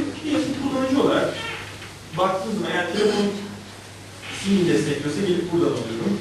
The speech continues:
iPhone destekliyorsa buradan alıyorum. Bir de arkadaşlar yatay store'lar var. Şunu şöyle yapıyorum. Eğer ben bir kullanıcıysam, mesela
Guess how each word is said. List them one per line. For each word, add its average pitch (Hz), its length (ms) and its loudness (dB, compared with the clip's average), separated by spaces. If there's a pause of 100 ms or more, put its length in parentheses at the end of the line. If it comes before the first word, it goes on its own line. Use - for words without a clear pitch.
(300)
iPhone 160 280 0
destekliyorsa - 460 -4
buradan 156 160 2
alıyorum. - 600 -4 (460)
Bir 339 160 4
de - 60 6
arkadaşlar - 520 0 (460)
yatay 170 320 2 (1000)
store'lar 85 500 -2
var. - 100 -10 (2000)
Şunu 113 440 -12
şöyle 113 200 -10
yapıyorum. - 280 -10 (1080)
Eğer 240 240 0
ben 254 160 0
bir - 100 -6
kullanıcıysam, 277 600 -6 (100)
mesela 175 180 -2